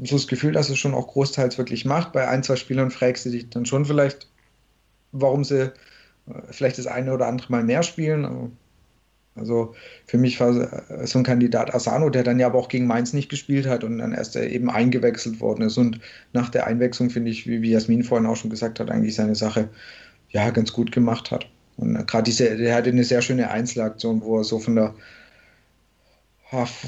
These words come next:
von, ja, irgendwo von außen da Richtung Stra-, Strafraum reingezogen ist, zwei, drei Spieler hat stehen lassen und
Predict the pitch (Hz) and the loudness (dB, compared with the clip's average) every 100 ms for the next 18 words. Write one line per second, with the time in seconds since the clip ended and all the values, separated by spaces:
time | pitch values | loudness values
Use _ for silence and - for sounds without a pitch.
0 | 131 131 135 131 127 113 113 110 113 127 | -12 -2 2 2 0 -4 -6 -2 2 2
1 | 127 123 123 131 117 143 147 135 131 131 | 0 -2 -2 0 2 4 4 4 4 2
2 | 131 - 127 123 - 123 131 - 120 131 | -2 -2 -2 -2 -4 -4 -4 -4 0 0
3 | 147 135 117 147 151 143 139 131 - 123 | 2 0 0 0 0 -2 -2 -4 0 0
4 | 123 123 - 123 139 131 - 131 135 131 | 0 -2 -2 -2 0 0 -2 -4 0 -2
5 | 127 123 120 113 | 0 0 0 -2